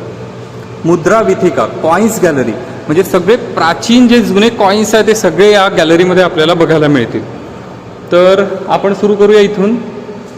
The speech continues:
आता हे बघा, होळकर राजा, जे होळकर राजा होते ना, त्यांचे हे सगळे मुद्रा आहेत. यशवंतराव प्रथम की मुद्रा आहे. आता हे यशवंतराव प्रथम जे आहेत त्यांची ही मुद्रा आहे.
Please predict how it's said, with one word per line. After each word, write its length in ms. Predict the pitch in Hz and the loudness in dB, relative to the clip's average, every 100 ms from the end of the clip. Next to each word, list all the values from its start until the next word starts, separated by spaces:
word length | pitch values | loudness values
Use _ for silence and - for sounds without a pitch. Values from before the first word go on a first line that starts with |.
| - - - - - - | -18 -18 -18 -18 -20 -8
आता 140 | 160 196 | -2 2
हे 120 | 220 | 2
बघा, 220 | 208 208 | 2 0
होळकर 680 | 226 - 180 202 196 - 240 | 0 0 2 2 2 0 2
राजा, 340 | 226 185 156 120 - - - | 2 2 0 -2 -6 -12 -4
जे 60 | 175 | 0
होळकर 440 | 180 185 196 240 | 4 4 4 2
राजा 280 | 226 220 220 | 4 2 2
होते 260 | 214 202 185 | 2 2 2
ना, 180 | 143 160 - - - - | 0 -2 -6 -12 -14 -4
त्यांचे 420 | 180 190 185 240 | 0 0 0 0
हे 180 | 220 240 | 0 0
सगळे 540 | - 208 175 208 247 - - - - - | 0 -2 2 4 4 0 -8 -10 -12 -6
मुद्रा 340 | 175 170 185 208 | 0 0 2 4
आहेत. 340 | 202 165 131 - - - - - | 2 0 -2 -4 -10 -12 -14 -10
यशवंतराव 800 | 143 175 175 - 247 240 233 240 | 0 0 0 -2 -2 2 4 2
प्रथम 440 | 240 202 196 226 | 2 0 2 2
की 120 | 220 214 | 2 2
मुद्रा 300 | 190 156 147 | 0 0 0
आहे. 140 | 120 | 0
आता 200 | 127 180 | -2 -2
हे 160 | 196 185 | 2 2
यशवंतराव 440 | 175 202 208 220 | 0 -4 0 0
प्रथम 440 | - 196 190 214 | 0 -2 -2 -4
जे 100 | 214 | 0
आहेत 220 | 214 220 226 - - - | 0 2 0 -4 -12 -8
त्यांची 220 | 190 190 214 | -6 -4 -4
ही 160 | 220 | -2
मुद्रा 300 | 214 190 151 | -2 0 2
आहे. 160 | 135 | 2